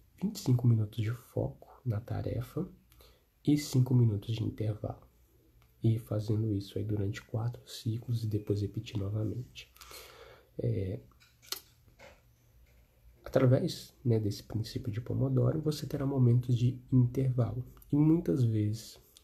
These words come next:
o que acontece é que a pessoa tá cansada por justamente não fazer esses intervalos que podem ser revigorantes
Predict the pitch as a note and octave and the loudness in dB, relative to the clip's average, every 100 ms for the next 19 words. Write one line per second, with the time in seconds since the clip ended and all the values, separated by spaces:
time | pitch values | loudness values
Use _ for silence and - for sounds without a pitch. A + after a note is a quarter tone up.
0 | - A#2 - G#2+ - B2 B2 A2+ - A#2 | -14 -8 -4 -2 0 0 0 -2 -4 -6
1 | A#2 - B2+ - - B2 - A#2+ B2 - | -6 -6 -8 -8 -6 -4 -4 -4 -4 -4
2 | C#3 C3+ C3 B2 B2+ D3 - - - _ | -4 -4 0 2 2 -2 -10 -20 -20 _
3 | - B2 A#2+ A#2+ B2+ A2 A2+ A#2+ C3+ - | 2 4 4 4 0 0 2 2 2 0
4 | B2 G#2+ - - A2 G#2 B2 G#2+ G#2+ C#3 | 0 0 -4 -4 -4 0 0 2 0 2
5 | F#2+ - - - _ _ - C3 - D3 | 0 -2 -16 -20 _ _ -6 -4 0 0
6 | D3+ - - C3+ C3+ - D3 G3+ G3 D#3 | 0 -2 2 2 0 -2 0 2 0 0
7 | C#3 C3 C3 A2+ G#2+ G2 A2 - - | -2 0 2 2 2 -2 -2 -6 -12